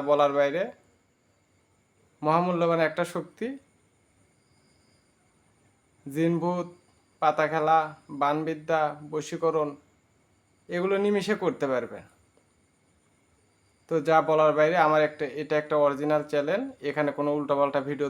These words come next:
দেওয়া হয় না, সত্য যেটা ওটাই দেওয়া হয়। রতনে চিনবে রতন, শহুরে চিনবে কচু।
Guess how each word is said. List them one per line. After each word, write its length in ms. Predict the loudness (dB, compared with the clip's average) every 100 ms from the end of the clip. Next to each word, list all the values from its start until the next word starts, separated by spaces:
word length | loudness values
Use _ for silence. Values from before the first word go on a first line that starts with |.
| -2
দেওয়া 160 | -2 0
হয় 140 | -2 -4
না, 60 | -6 -6
সত্য 280 | -8 -6 -8 -6
যেটা 200 | -4 -2 -2
ওটাই 240 | 0 0 0
দেওয়া 180 | 0 -2 -4
হয়। 140 | -14 _ _ _ _ _ _ _ _ _ _ -2
রতনে 340 | -2 0 0 0
চিনবে 200 | 0 0 2
রতন, 260 | 2 0 -2 -2
শহুরে 300 | -4 -2 -2
চিনবে 220 | -2 0 0 -2
কচু। 280 | -8 -10